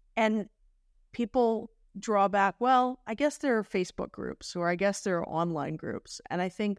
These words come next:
that is a good way of initiating certain things, but it takes time and effort to connect with people in person.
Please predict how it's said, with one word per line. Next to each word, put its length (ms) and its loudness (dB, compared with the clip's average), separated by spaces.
that 280 2
is 160 -2
a 360 -2
good 440 0
way 360 2
of 240 0
initiating 800 0
certain 280 -4
things, 320 -6
but 240 2
it 180 -4
takes 340 -2
time 360 2
and 140 -2
effort 360 -2
to 160 0
connect 360 -2
with 140 -2
people 340 0
in 120 -2
person. 480 -4